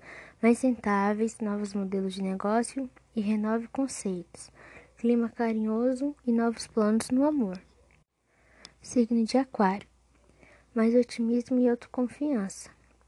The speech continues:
A semana será movimentada por novas ideias e projetos. Amplie comunicações e contatos.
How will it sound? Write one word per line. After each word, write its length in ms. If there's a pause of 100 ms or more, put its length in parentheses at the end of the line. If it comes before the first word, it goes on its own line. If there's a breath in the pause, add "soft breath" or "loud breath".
(180)
A 40
semana 440
será 280
movimentada 720
por 240
novas 720
ideias 640
e 60
projetos. 760 (540 loud breath)
Amplie 360
comunicações 1000
e 40
contatos. 880